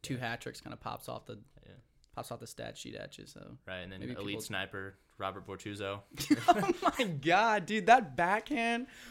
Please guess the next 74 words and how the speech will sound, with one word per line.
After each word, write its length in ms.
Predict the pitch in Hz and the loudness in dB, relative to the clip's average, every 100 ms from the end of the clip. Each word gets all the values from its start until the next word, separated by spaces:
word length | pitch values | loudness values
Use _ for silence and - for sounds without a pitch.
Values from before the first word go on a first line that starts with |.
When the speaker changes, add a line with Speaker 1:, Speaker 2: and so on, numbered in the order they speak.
| 185 | -8
Speaker 1:
was 200 | 175 190 | -2 0
so 360 | - 190 208 220 | 0 4 6 6
filthy. 480 | 220 175 180 180 123 | 4 2 4 2 0
I 80 | 165 | 0
was 100 | 185 | 2
Speaker 2:
That 40 | |
Speaker 1:
like, 60 | 180 | 2
Speaker 2:
was 80 | 160 | 4
Speaker 1:
I 40 | |
Speaker 2:
like 80 | 160 | 4
Speaker 1:
was 80 | 127 | 6
Speaker 2:
a, 40 | |
Speaker 1:
like, 220 | 139 135 | 2 2
Speaker 2:
that 140 | 131 160 | 4 6
was 100 | 165 | 4
Speaker 1:
"Oh." 20 | |
Speaker 2:
a 60 | 151 | 0
Crosby 640 | - 113 120 123 127 107 | 0 2 2 0 -2 -4
Patrick 500 | - 123 120 117 98 | -2 -2 0 -2 -4
Kane 220 | 110 113 | -4 -2
goal. 100 | 104 | 2
Speaker 1:
That's 200 | 190 214 | 4 4
what 80 | 240 | 2
I'm 60 | 214 | 2
Speaker 2:
Like, 120 | 220 | 2
<laughs> 20 | |
Speaker 1:
saying. 440 | 160 220 160 156 160 | 2 2 2 2 0
Speaker 2:
it 60 | |
Speaker 1:
Like, 180 | 143 147 | 2 2
Speaker 2:
was 100 | 139 | 4
Speaker 1:
I 140 | 170 202 | 6 8
literally, 240 | 226 233 | 8 8
Speaker 2:
nasty. 100 | 226 | 8
Speaker 1:
I 60 | 202 | 4
saw 260 | 202 240 240 | 8 8 8
him 80 | 254 | 6
pinching 340 | 220 214 180 | 4 4 0
in, 80 | 175 | 2
and 80 | 151 | 4
I 100 | 143 | 2
was 80 | 143 | 2
like, 240 | 131 131 | 0 0
"Oh, 140 | 135 131 | -2 0
here 160 | 135 | -2
we 100 | 131 | -2
go. 160 | 127 123 | -2 -2
He's 100 | 120 | -4
gonna, 160 | 127 120 | -6 -6
like, 160 | 113 | -6
one 160 | 113 117 | -6 -8
time 300 | - 120 117 | -6 -6 -6
it 40 | 113 | -8
or 40 | |
something." 340 | - 117 - 117 | -10 -12 -12 -10
And 80 | |
he 60 | 117 | -10
said, 320 | 117 107 104 - - - | -8 -10 -10 -18 -20 -20
Speaker 2:
No. 260 | - 95 120 | -18 -14 -6
Speaker 1:
"Give 100 | 143 | -2
him 60 | 127 | -2
the 80 | 127 | -2
head 220 | 123 135 | -2 -4
fake 300 | - 120 120 | -2 -2 -4
and 200 | 117 117 _ _ - - - _ - 139 - - | -12 -14 _ _ -20 -20 -20 _ -20 -20 -20 -6
top 340 | 139 131 - | -2 -2 -2
titties." 360 | 131 127 113 110 | -6 -4 -6 -8
I 40 | |
was 120 | 113 | -8
like, 220 | 113 110 - | -8 -10 -6
"Oh 360 | 131 151 170 - | -2 0 0 -2
<laughs> 240 | 185 - | -6 -4
my 100 | - | -6
Speaker 2:
crazy. 400 | - 151 - 120 | -2 -2 0 -2
Speaker 1:
God." 460 | 117 131 120 - | -4 -4 -8 -10